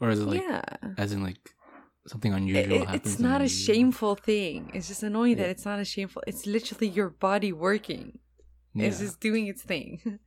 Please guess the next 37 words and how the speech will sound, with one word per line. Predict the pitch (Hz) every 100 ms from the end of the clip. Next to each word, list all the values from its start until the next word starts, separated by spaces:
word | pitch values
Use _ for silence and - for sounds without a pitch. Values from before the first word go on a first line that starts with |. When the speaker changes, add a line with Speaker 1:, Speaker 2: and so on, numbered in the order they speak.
| - - -
Speaker 2:
It's | -
like, | 214
Speaker 1:
Yeah. | -
Speaker 2:
"Okay, | 214 226
you're | 190 196
not | 208 214
pregnant. | 233 196 156 160
There | 160
you | 190
go. | 196 208 165 - 190
Next." | 190 180 - - - - - _ _ _ _ _ - - -
Speaker 1:
Yeah. | 165 - 127 _ _ _
Speaker 2:
Yeah. | - 190 - - _ _ _ _ - -
Speaker 1:
I |
feel | - 127
like | 123
we've | 98 92
exhausted | 92 - - - 101
this | 104 -
topic | 113 - 110 - _ -
now. | 117 117 120 _ _ -
Speaker 2:
Yeah. | 254 185 -
<laughs> | -
I'm | 370 - - - 262 294 - 285 - 269 - 233 - 247 240 247 247
sorry. | 233 240 - 226 - 240 - _ - _ _ - _ - _ - - 381 415 359
Speaker 1:
Guess | - -
we | 104 98
know | 95
what | 101
the | 247
word | 92 95
of | 95
the |
day | 87 90 104
is | 110
gonna | 90 90
be. | 98 98